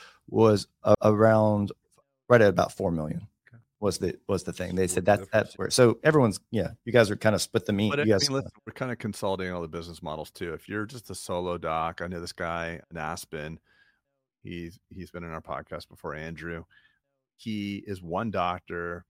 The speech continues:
Speaker 4: one set of hands, a couple patients a day. He has a lab. He pays his lab tech really good money, and it's a massive benefit to his practice. He
Speaker 1: Yeah,
Speaker 4: charges,
Speaker 1: yeah.
Speaker 4: so it's, it's not a one size fits all trade.
Speaker 1: I understand, Craig. I
Speaker 4: And I
Speaker 1: understand.
Speaker 4: think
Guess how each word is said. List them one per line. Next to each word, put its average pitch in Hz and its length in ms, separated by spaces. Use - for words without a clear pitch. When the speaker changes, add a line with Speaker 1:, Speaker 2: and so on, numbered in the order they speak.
Speaker 4:
one 85 200
set 104 220
of 95 100
hands, 85 540
a - 80
couple 104 220
patients 101 520
a 104 60
day. 85 500
He 123 180
has 95 260
a 95 60
lab. 82 380
He 92 60
pays 95 260
his 85 140
lab 80 240
tech 78 200
really 85 240
good 90 180
money, 76 440
and 98 300
it's - 160
a 95 60
massive 90 840
benefit 117 480
to 98 140
his 101 120
practice. 95 520
He 82 80
Speaker 1:
Yeah, 80 140
Speaker 4:
charges, 135 260
Speaker 1:
yeah. 87 80
Speaker 4:
so - 160
it's, 113 220
it's - 200
not 135 380
a 113 80
one 104 320
size 98 360
fits - 300
all 90 220
trade. 110 300
Speaker 1:
I 202 80
understand, 180 520
Craig. - 240
I - 60
Speaker 4:
And - 20
I - 20
Speaker 1:
understand. 123 480
Speaker 4:
think 120 140